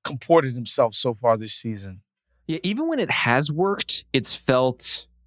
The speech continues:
Speaker 2: like a little brute forcey. And I don't mean that in the sense that, like, oh, they're, like, a big bruising team. I mean, it's like, it's not Cat finding elegant solutions to the spacing problems. It's him just, like, driving really hard at somebody,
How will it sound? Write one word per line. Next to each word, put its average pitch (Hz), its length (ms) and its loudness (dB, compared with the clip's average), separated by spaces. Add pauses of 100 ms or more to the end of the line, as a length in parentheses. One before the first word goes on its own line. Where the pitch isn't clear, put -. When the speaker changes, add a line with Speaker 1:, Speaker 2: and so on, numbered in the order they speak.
(140)
Speaker 2:
like 127 120 2
a 123 60 6
little 123 280 2
brute 127 420 -2
forcey. 147 680 0
And 127 100 4
I 131 60 4
don't 147 160 4
mean 139 140 4
that 123 140 6
in 117 80 2
the 110 60 0
sense 117 220 -2
that, 123 80 2
like, 113 140 2
oh, 117 140 4
they're, 113 200 2
like, 110 120 2
a 107 60 0
big 110 260 0
bruising 113 380 2
team. 113 320 2
I 113 100 6
mean, 123 140 2
it's 110 160 0
like, 104 280 2 (460)
it's 139 160 0
not 156 260 4
Cat 151 360 4
finding 131 520 2
elegant 123 380 4
solutions 117 640 0
to 117 120 -2
the - 100 -4
spacing 120 420 0
problems. 107 560 2
It's 113 160 0
him 135 180 2
just, 120 200 -2
like, 110 260 2
driving 117 480 2
really 113 220 2
hard 113 320 2
at 107 80 -4
somebody, 104 580 2